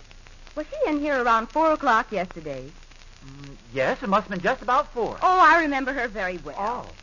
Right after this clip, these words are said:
Speaker 1: In fact, I've got the dress put aside.
Speaker 2: You put it aside?
Speaker 1: Yes, she said she kinda thought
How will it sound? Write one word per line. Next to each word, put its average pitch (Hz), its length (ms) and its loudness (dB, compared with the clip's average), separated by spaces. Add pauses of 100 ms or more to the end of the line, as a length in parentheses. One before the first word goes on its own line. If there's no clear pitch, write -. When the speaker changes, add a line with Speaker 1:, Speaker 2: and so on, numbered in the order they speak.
(200)
Speaker 1:
In 247 80 -6
fact, 294 240 -2
I've 247 180 0
got 240 160 0
the 240 60 -8
dress 214 320 -2
put 269 140 -4
aside. 233 320 -2 (320)
Speaker 2:
You 170 80 -12
put 208 160 -2
it 214 120 -2
aside? 233 380 0
Speaker 1:
Yes, 139 580 -6
she 226 80 -16
said 180 240 -8
she 214 80 -12
kinda 196 280 -6
thought - 240 0